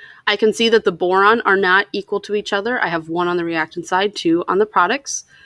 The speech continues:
I know a coefficient of two will take care of that. Again,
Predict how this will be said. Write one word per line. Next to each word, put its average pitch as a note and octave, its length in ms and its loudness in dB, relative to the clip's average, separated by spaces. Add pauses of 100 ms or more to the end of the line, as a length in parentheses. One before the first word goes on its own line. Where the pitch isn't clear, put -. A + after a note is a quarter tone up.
(380)
I F3 60 2
know F3 120 4
a E3 60 0
coefficient E3 600 -2
of D3 100 -10
two E3+ 220 0
will F3 100 -2
take D#3 220 -6
care D#3+ 200 -2
of E3+ 120 -6
that. F#3 320 0 (720)
Again, F#3 520 2